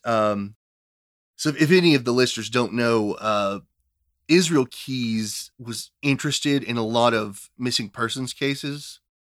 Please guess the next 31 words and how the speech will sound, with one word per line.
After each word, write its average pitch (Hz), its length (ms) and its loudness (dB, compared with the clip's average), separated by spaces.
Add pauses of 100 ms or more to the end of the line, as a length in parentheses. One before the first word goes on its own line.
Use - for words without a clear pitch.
(320)
and 131 220 0
he 143 140 -4
would, 123 460 0
um, 110 480 -2 (540)
he 147 120 -4
would 131 180 2
search - 760 0
these 120 420 -2
names 123 460 2
on 110 80 -6
his 117 120 -6
computer 113 600 -4
a - 80 -10
lot 107 400 -2 (100)
to, 104 480 -6
you 107 80 -10
know, 104 240 -8 (180)
keep 120 240 -6
up 117 160 0
with 127 140 -4
him 123 320 2
and, 101 160 -10
and 104 140 -12
see - 80 -6
what 107 60 -8
was 107 60 -12
going 110 200 -4
on 113 160 -2
with 107 120 -6
the 101 120 -10
investigations. 110 960 -10